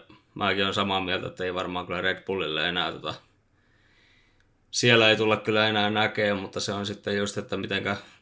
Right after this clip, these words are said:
mitenkä tuon Tsunodan sitten kehityskaari tosta jatkuu, niin se on kyllä mielenkiintoista nähdä, että tuleeko siitä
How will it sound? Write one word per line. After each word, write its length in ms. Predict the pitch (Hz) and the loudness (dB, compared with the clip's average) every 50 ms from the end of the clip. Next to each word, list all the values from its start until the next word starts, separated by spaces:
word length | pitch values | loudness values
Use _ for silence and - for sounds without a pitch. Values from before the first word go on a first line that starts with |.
| _ _ - _ _ - | _ _ -20 _ _ -12
mitenkä 360 | 117 117 117 101 101 104 101 | -10 -6 -4 -4 -2 -2 -2
tuon 200 | 98 101 101 101 | -2 -2 -2 -2
Tsunodan 560 | - - 117 113 113 110 104 101 95 95 98 | 0 0 0 2 2 2 2 2 0 0 -2
sitten 280 | 104 98 - - 87 - - _ _ _ _ _ _ _ _ _ _ _ _ - | -4 -6 -6 -6 -8 -8 -10 _ _ _ _ _ _ _ _ _ _ _ _ -4
kehityskaari 680 | - 104 104 104 104 101 101 - - 101 98 90 92 | 0 2 2 4 2 2 0 0 0 2 2 2 0
tosta 260 | - 98 - - 104 | -2 -4 -2 -2 0
jatkuu, 440 | 101 95 95 98 - - - 95 95 | 0 0 0 -2 -4 -6 -4 -4 -4
niin 140 | 85 87 98 | -4 -4 -6
se 100 | 101 107 | -6 -6
on 120 | 95 95 | -6 -6
kyllä 140 | 98 98 98 95 101 92 - - _ - - - | -6 -6 -6 -6 -6 -8 -10 -14 _ -20 -10 -4
mielenkiintoista 640 | 113 107 101 98 92 98 98 95 90 95 - - 101 | -2 0 0 0 -2 -2 -2 -4 -4 -4 -4 -6 -4
nähdä, 380 | 101 101 98 104 101 95 90 | -4 -2 -2 -2 0 -2 -2
että 220 | 90 - - - 95 - - _ _ _ _ _ _ _ _ _ _ _ _ | -6 -6 -8 -10 -12 -12 -14 _ _ _ _ _ _ _ _ _ _ _ _
tuleeko 360 | - 107 110 110 107 104 113 | 0 2 4 4 4 4 2
siitä 460 | 107 113 123 127 127 120 123 110 101 | 4 4 6 6 4 4 2 0 -4